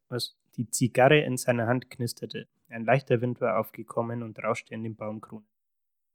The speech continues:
„Wird es denn eine Katastrophe geben, Herr Professor?“ „Ja“, sagte Freud und blickte dem Pestvogel hinterher, der längst irgendwo hinter dem Burgtheater verschwunden.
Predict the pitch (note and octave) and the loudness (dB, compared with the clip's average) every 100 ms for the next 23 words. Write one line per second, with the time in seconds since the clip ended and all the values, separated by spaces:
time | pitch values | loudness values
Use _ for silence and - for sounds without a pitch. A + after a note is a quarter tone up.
0 | - A#2+ C3+ - B2+ B2+ C3 B2 B2 B2+ | 2 4 4 4 4 4 2 4 4 4
1 | - B2+ B2+ A#2+ A#2+ B2 B2 B2+ - B2 | 4 2 2 0 0 -2 0 -2 0 -2
2 | - B2 - B2+ B2+ _ _ _ _ - | 0 -2 2 0 0 _ _ _ _ 2
3 | A#2+ B2+ A2+ A2 - G#2 - G#2+ G#2 - | 10 10 10 0 -4 -16 -2 -2 -2 -10
4 | - - B2 - A#2 A2+ G#2+ A#2+ - - | -20 -12 -12 -6 -6 -6 -8 -12 -8 -6
5 | A2+ A2+ A2+ A#2 G#2+ G#2 _ _ _ _ | -4 -2 -4 -6 -10 -14 _ _ _ _
6 | _ _ A2+ C3 - C#3+ B2+ B2 A#2+ A#2+ | _ _ 2 4 4 0 2 4 4 4
7 | A#2+ A2+ G#2+ C3 C3 - A#2 A2+ A#2+ - | 2 2 2 2 0 0 0 2 2 0
8 | A#2 - A#2 G#2 A2 | -6 -4 -6 -6 -12